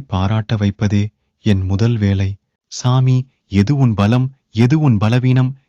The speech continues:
என்று எனக்கு தெரியும் சாமி. ஆனா உன்னையும் உன் பலவீனத்தையும் பயன்படுத்தி நிறைய பேர் முன்ன போய் இருக்காங்க சாமி.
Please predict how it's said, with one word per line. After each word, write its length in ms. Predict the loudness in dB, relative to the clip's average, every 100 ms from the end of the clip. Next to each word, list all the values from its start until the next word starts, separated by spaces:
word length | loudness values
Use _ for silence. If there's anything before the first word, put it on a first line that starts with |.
| -4
என்று 220 | 0 0 0
எனக்கு 300 | 0 -2 -4
தெரியும் 420 | -2 0 0 -2 -2
சாமி. 340 | -2 0 -2 -6 _ _ _ _ _ _ _ _ _ _ _ -4
ஆனா 260 | 0 2 0
உன்னையும் 480 | 0 0 2 0 -2 -6 _ _
உன் 120 | 0 2
பலவீனத்தையும் 840 | 2 0 0 0 0 -2 0 0
பயன்படுத்தி 640 | 0 0 0 0 -2 0 -2 -2 _ _ 0
நிறைய 300 | 2 2 0
பேர் 240 | 0 -2 0
முன்ன 220 | 0 2 0
போய் 220 | 0 2
இருக்காங்க 460 | 2 0 0 0 -2
சாமி. 380 | -2 -2 -2